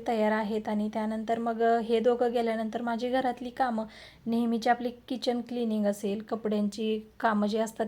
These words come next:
ती मला असं वाटते सोमवारी जास्त प्रमाणामध्ये असतात, त्यामुळे आज मला काम आवरायला देखील बऱ्यापैकी लेट झालेलं. कपडे वगैरे मशीनला लावलेली होती, ती छान सुकत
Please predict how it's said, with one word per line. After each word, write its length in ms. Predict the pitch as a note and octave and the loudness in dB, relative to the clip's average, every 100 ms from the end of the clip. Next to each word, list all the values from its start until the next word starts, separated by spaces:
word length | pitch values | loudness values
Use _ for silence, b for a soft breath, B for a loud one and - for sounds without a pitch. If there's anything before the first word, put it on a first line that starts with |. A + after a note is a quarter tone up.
| A3 | -4
ती 60 | A3+ | -4
मला 220 | G#3+ G#3+ | 0 0
असं 200 | G#3+ G#3+ | -2 -4
वाटते 180 | G#3+ A3 | -4 -4
सोमवारी 480 | B3+ A#3 G#3+ G3+ | -2 0 0 0
जास्त 300 | G#3+ G#3+ - | 0 -2 -4
प्रमाणामध्ये 640 | A3 A3+ G#3 G3+ G3 G3 G3+ | -6 -2 -2 0 0 0 -2
असतात, 260 | G3 A#3+ B3 B B B B | -4 -8 -10 B B B B
त्यामुळे 300 | A3+ A3 A3+ | -2 0 2
आज 180 | A3+ A3 | 2 2
मला 160 | A#3 A#3+ | 0 0
काम 300 | A#3+ A#3 A#3 | 0 -2 0
आवरायला 360 | A3+ A3+ A3 | 0 0 0
देखील 320 | A3 A3+ B3+ A#3 | -2 -4 -6 -4
बऱ्यापैकी 520 | A#3+ A3 A3+ A3 A#3 | -4 -2 -4 -2 0
लेट 200 | A#3 A#3 | 2 2
झालेलं. 440 | C#4 C4 A3 G#3+ | 2 2 2 0
कपडे 360 | G#3+ A#3 A#3 A#3 | -2 -4 0 2
वगैरे 440 | A#3 A3+ A#3+ B3 B3 B B B | 4 4 2 0 -4 B B B
मशीनला 420 | B3 A3+ C4 A#3+ A#3+ | -4 0 2 6 8
लावलेली 400 | A#3+ A#3 A#3 B3 | 6 6 4 2
होती, 240 | B3+ B3 | -2 -4
ती 180 | A3+ A#3 | -8 -8
छान 240 | - A#3+ A#3+ | -6 -4 -4
सुकत 300 | - - | -6 -4